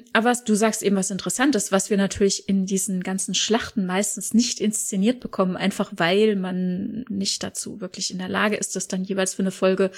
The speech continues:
so umzusetzen, dass man sagt, ah, okay, hier ist unser Schild gerade oder der Schild schwächer geworden oder hier haben wir tatsächlich eine Lücke im Gitter.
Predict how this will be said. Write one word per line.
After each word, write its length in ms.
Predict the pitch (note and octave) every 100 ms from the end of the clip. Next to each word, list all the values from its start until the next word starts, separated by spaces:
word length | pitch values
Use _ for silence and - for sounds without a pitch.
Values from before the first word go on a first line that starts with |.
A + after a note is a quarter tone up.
| - - - -
so 160 | -
umzusetzen, 680 | - D#4+ - A#3 E3 - F#3+
dass 200 | F#3 -
man 120 | G3
sagt, 320 | F#3+ F#3 F3 -
ah, 200 | F4 -
okay, 320 | - A3+ G3
hier 320 | - B3+ A#3+
ist 160 | - -
unser 280 | G3+ G3+ F3+
Schild 420 | - G#3+ G#3+ G#3
gerade 520 | - F#3+ F3+ F#3 F3+
oder 480 | E3 F3 E3 E3 E3
der 160 | - F3
Schild 400 | - G3 F#3 - - - _ _ -
schwächer 420 | - B3+ - A3
geworden 560 | F3 F#3 E3 F#3+ A3+
oder 180 | G#3+ F3+
hier 220 | F3 F3
haben 80 | F3+
wir 80 | F3+
tatsächlich 540 | F3 - - - G3+
eine 100 | F#3+
Lücke 420 | F#3+ G3 C4 G3+ F#3+
im 220 | - F3+
Gitter. 460 | F3 - G3+ F4